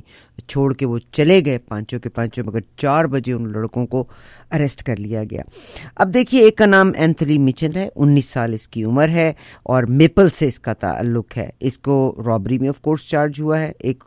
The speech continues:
آ، ہے، آ، آ، علیجا، علیجا کانویل اس کا نام ہے، اس کی عمر بھی انیس سال ہے۔ اور آپ کو مزے کی بات بتاتی ہوں، اٹھارہ سال سے جو کم عمر کے بچے ہوتے ہیں، آپ کو پتہ ہے، ان کی تو،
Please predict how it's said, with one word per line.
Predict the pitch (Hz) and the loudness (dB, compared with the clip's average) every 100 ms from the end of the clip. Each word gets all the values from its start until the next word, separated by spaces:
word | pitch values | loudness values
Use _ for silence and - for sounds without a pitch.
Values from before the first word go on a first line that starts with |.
| - | -6
آ، | 123 123 117 | -2 0 0
ہے، | 127 143 139 - - - - | 0 0 0 -4 -20 -20 -6
آ، | 135 135 104 - _ - | 0 0 0 -6 _ -10
آ، | 113 107 - | -6 -6 -8
علیجا، | - 156 175 131 139 82 - _ | 2 4 4 4 2 2 -4 _
علیجا | - 165 180 147 175 170 165 | 2 4 4 2 4 6 6
کانویل | - - - 151 156 147 127 127 | 4 -2 0 2 4 2 0 -2
اس | 113 - | -4 -8
کا | 120 | -8
نام | 110 139 160 | -4 -4 -4
ہے، | 139 | -6
اس | - | -6
کی | 127 | -4
عمر | 117 | -4
بھی | 110 127 | -4 -6
انیس | 151 147 139 | 0 2 2
سال | - 113 104 104 | 0 -6 -6 -8
ہے۔ | - - - - - - | -12 -20 -20 -20 -20 -14
اور | 139 | -4
آپ | 156 156 | -4 -4
کو | |
مزے | 165 165 175 | -6 -6 -8
کی | 175 | -10
بات | 143 143 139 | -10 -10 -10
بتاتی | 147 143 147 | -12 -10 -10
ہوں، | 139 | -10
اٹھارہ | 131 143 135 | -10 -10 -10
سال | 135 123 - | -12 -14 -12
سے | 127 123 _ | -12 -12 _
جو | 117 | -14
کم | 123 120 | -10 -8
عمر | 117 | -8
کے | 110 107 | -12 -12
بچے | 110 - | -14 -14
ہوتے | 117 117 | -14 -12
ہیں، | |
آپ | 110 110 | -14 -14
کو | |
پتہ | 113 | -14
ہے، | 110 | -14
ان | 104 | -14
کی | |
تو، | 113 | -16